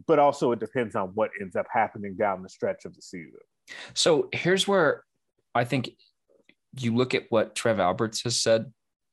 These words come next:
Speaker 2: and y-, y-, you might have an answer, already to that question. I, you, you talk about,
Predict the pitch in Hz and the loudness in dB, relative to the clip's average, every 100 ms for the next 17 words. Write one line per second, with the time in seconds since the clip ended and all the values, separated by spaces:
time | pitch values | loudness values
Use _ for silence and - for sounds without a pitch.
0 | _ _ - 113 101 92 - _ _ _ | _ _ -2 0 2 0 -6 _ _ _
1 | _ _ _ _ _ _ _ _ _ _ | _ _ _ _ _ _ _ _ _ _
2 | - 92 - 120 - - 120 113 101 98 | -14 -12 -10 -12 -12 -14 -4 0 4 4
3 | 98 107 113 - - 104 98 90 82 - | 4 4 2 -2 0 2 2 0 0 -2
4 | 76 - _ _ _ _ 101 92 80 67 | -4 -8 _ _ _ _ 0 2 0 -4
5 | 120 _ - 104 90 - 78 - 90 - | -10 _ -6 -4 -4 -4 -4 -4 -6 -10
6 | - - - 139 - 160 139 175 - - | -14 -14 -2 -2 -2 -6 -6 -10 -10 -18
7 | - 165 170 226 262 247 185 139 | -2 0 4 2 4 4 4 4